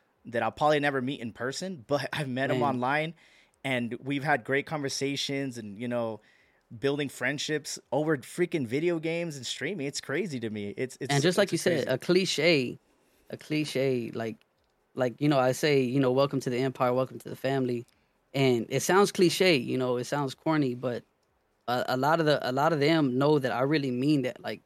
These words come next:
Speaker 2: they, I, I really do look to them as a family more than my own blood family, because, like, for example, man, okay, so here, just a really quick example is,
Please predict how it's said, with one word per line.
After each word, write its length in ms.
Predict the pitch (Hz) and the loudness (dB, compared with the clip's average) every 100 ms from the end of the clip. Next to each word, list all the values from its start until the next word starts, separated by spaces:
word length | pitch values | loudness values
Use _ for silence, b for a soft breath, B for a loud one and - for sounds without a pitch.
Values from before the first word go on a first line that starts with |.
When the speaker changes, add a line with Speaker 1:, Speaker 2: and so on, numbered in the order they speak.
| _ | _
Speaker 2:
they, 420 | 135 131 131 117 - _ _ _ _ | -6 -4 -4 -6 -12 _ _ _ _
I, 120 | 160 170 | 0 4
I 140 | 156 | 4
really 320 | 175 208 190 | 6 6 6
do 280 | 147 135 180 | 4 4 6
look 180 | 170 160 | 6 2
to 100 | 147 | 2
them 200 | 139 156 | 2 4
as 120 | 131 | 2
a 40 | 120 | 0
family 560 | 139 160 139 127 117 - _ - | 0 0 0 -2 -6 -14 _ -12
more 260 | 127 143 | -2 0
than 100 | 135 127 | 2 2
my 140 | 123 | 2
own 260 | 135 135 123 | 2 0 -2
blood 280 | 127 135 | 0 -2
family, 460 | - 123 123 120 117 _ _ _ _ _ _ - | 0 -2 -2 -4 -10 _ _ _ _ _ _ -10
because, 640 | 123 - 135 120 113 - _ _ _ _ - | -8 2 2 2 -4 -14 _ _ _ _ -4
like, 180 | 147 135 | -2 0
for 140 | 175 | 0
example, 460 | 139 160 202 185 151 | 2 4 4 4 4
man, 400 | 165 196 190 156 | 6 6 4 0
okay, 320 | 147 151 143 | -4 -4 -4
so 240 | 131 131 120 | -2 -4 -4
here, 260 | 123 175 | -2 -2
just 320 | - 131 185 151 | -2 -4 -2 -2
a 100 | 117 | 0
really 260 | 147 147 | 2 2
quick 240 | 117 151 131 | 2 0 0
example 480 | 120 139 143 135 | 0 0 0 0
is, 260 | 127 123 120 | -2 -2 -6